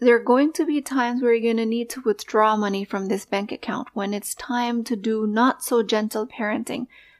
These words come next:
because it's not always going to feel gentle and harmonious or respectful. Because there will be plenty of times where the rules would need to be implemented and the kids would need to be redirected firmly,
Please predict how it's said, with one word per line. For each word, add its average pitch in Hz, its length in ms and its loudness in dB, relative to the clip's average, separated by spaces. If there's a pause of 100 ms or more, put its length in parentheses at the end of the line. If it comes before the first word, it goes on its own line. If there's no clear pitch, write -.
because 226 240 2
it's 208 160 -4
not 247 360 2
always 226 360 0
going 226 260 -2
to 220 120 0
feel 208 260 0
gentle 208 480 -2
and 196 160 0
harmonious 202 720 -4
or 202 100 -2
respectful. - 760 -4 (840)
Because 240 300 2
there 233 160 8
will 247 160 8
be 240 140 -2
plenty 262 400 0
of 269 160 0
times 220 520 -4
where 220 300 0
the 214 160 2
rules 247 380 0
would 233 180 2
need 233 220 0
to 247 120 -4
be 226 120 -2
implemented 226 800 -2 (560)
and 220 180 -2
the 220 80 -2
kids 247 320 -2
would 233 140 0
need 247 340 0
to - 140 -4
be 233 120 0
redirected 220 720 0
firmly, 226 720 -2